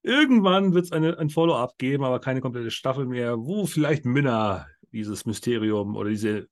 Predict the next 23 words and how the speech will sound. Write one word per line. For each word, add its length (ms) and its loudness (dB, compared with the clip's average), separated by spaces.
furchtbare 580 0
Entscheidung 380 -4
irgendwann 200 -6
mal 140 -6
austragen 680 -4
wird. 240 -2
Das 180 -4
alles 260 -4
werden 140 -2
wir 60 -4
entsprechend 300 -4
beim 120 0
nächsten, 600 -4
äh, 160 -2
beim 180 0
nächsten 320 4
Mal 240 2
irgendwann 840 2
im 160 -2
nächsten 300 0
Jahr, 420 -2
ähm, 440 -4
rausfinden. 800 0